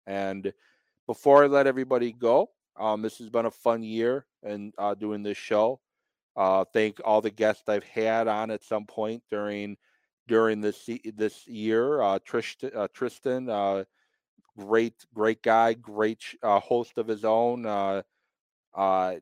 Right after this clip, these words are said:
you find his, him on here. Uh, you know, he's, you know, he's, like I said, great at what he does. Um, Jen Mack from Packaday, um, podcast and others.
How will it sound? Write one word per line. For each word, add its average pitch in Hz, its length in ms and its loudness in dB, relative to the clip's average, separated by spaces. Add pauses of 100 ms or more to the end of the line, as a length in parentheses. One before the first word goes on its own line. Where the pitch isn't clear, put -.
you 107 120 -6
find 104 320 0
his, 110 240 0
him 107 220 -6
on 107 220 -4
here. 110 480 -6
Uh, 95 320 -2 (1120)
you 110 80 -8
know, 104 100 -2
he's, 107 320 -6 (160)
you 117 120 -8
know, 101 80 -4
he's, 110 460 -10 (200)
like 107 140 -4
I 110 60 2
said, 104 280 -2
great 107 240 4
at 107 100 -2
what 107 140 -2
he 104 160 -12
does. 107 640 0
Um, 95 500 -4 (480)
Jen 110 300 2
Mack 110 360 0 (420)
from 101 520 -2
Packaday, 107 720 -2 (180)
um, 95 260 -6
podcast 107 840 -2
and 98 200 -6
others. 120 560 -4